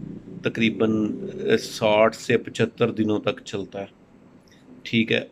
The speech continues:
और अल्लाह, अल्लाह रब्बुल इज़्ज़त का एक ख़ास निज़ाम है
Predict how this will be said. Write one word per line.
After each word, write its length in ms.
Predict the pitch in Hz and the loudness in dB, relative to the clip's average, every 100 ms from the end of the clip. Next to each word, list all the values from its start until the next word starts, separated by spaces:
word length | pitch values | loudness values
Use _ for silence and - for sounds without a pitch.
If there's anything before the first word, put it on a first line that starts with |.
| - | -2
और 320 | 110 107 107 | 2 4 6
अल्लाह, 480 | 110 110 - 113 113 | 4 2 0 2 2
अल्लाह 500 | 110 - 123 107 107 | 2 -2 2 4 4
रब्बुल 280 | 107 101 104 | 4 0 -2
इज़्ज़त 260 | 104 104 - | 0 -2 2
का 60 | |
एक 160 | 117 104 | 2 2
ख़ास 360 | 95 95 98 - | 0 0 0 0
निज़ाम 500 | 104 95 95 101 107 | 0 2 0 2 0
है 160 | 98 | -2